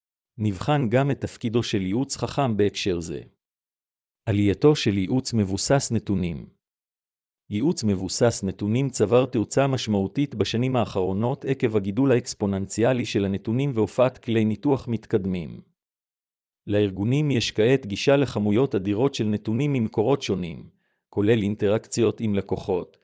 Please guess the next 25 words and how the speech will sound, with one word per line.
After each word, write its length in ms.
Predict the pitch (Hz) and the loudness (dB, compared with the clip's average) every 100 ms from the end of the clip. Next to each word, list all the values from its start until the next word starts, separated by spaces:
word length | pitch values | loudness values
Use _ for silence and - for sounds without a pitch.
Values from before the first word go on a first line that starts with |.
| _ _ - | _ _ -10
עסקאות 500 | 107 - 117 143 151 | -6 0 2 2 2
מכירות 600 | 120 - 107 135 165 - 135 | -2 -4 0 2 2 -2 -4
ומגמות 500 | 131 117 113 107 - | 0 2 2 0 -2
שוק. 480 | - 82 - - _ _ _ _ _ _ _ _ _ _ | -6 -6 -10 -20 _ _ _ _ _ _ _ _ _ _
כדי 240 | 104 107 | -2 2
להבין 340 | 101 98 98 123 | 4 2 2 0
את 120 | 117 | 0
הנתונים 500 | 101 95 101 123 135 | -2 -2 -2 0 2
הללו 360 | 107 120 120 101 | 2 4 2 2
ולהפיק 400 | 101 - 143 - | 0 0 -4 -2
תובנות 500 | 110 95 107 131 107 | -2 0 -2 -2 -4
ניתנות 480 | 98 104 120 139 | -2 -2 -2 -2
לפעולה, 580 | 107 - 101 98 107 92 - _ _ _ _ - | -4 -2 0 2 2 0 -4 _ _ _ _ -10
עסקים 440 | - 101 - 147 | -6 -4 -2 -4
פונים 360 | 120 110 127 139 | 0 0 0 0
ליועצים 560 | 107 104 - 147 139 | 2 2 0 -2 0
בעלי 260 | 104 98 117 | 2 4 4
המומחיות 760 | 117 98 98 110 110 135 139 | 4 0 -2 -2 0 0 -2
והיכולות 540 | 98 98 95 117 139 139 | 0 0 0 0 0 0
האנליטיות 720 | 104 101 113 139 139 110 120 | -2 -2 -2 -2 -2 -2 -2
הנדרשות. 880 | 101 95 95 - 87 - - _ _ _ _ _ _ _ _ _ _ - | -2 -2 -4 -4 -6 -6 -12 _ _ _ _ _ _ _ _ _ _ -8
מינוף 420 | 101 107 156 - | -2 0 0 0
נתונים 480 | 110 - 107 131 151 | -2 0 0 0 0
לקבלת 540 | 117 - 104 98 131 | -2 0 2 2 0
החלטות. 800 | 135 - 95 - 76 - _ - | -2 -2 -4 -2 -6 -6 _ -20